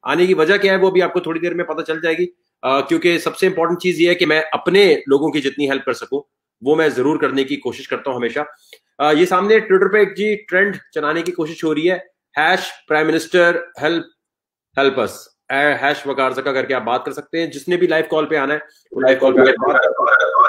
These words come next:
बात कर सकता है। और इसी तरह जितने लोग देख रहे हैं, अ, आप सबको, अ, सबको सलाम।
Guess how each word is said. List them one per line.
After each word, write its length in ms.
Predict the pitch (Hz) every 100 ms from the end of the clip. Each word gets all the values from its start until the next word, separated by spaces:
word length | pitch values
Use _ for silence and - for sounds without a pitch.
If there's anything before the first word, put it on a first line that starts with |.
| 1077 523 1077 1077 - - - _
बात 240 | - 127 143
कर 60 | 139
सकता 340 | 135 - 143
है। 60 | 147 _ _ _ _
और 220 | 113 117 127
इसी 220 | 147 151
तरह 140 | 151
जितने 260 | 135 135 147
लोग 160 | 143
देख 180 | 131 127
रहे 100 | 135
हैं, 60 | 139 _ _ 104
अ, 360 | 101 101 101 98 101
आप 60 | 104 -
सबको, 220 | 101 - 120 - _ _ _ _
अ, 60 | 92
सबको 320 | - - -
सलाम। 280 | 92 92 95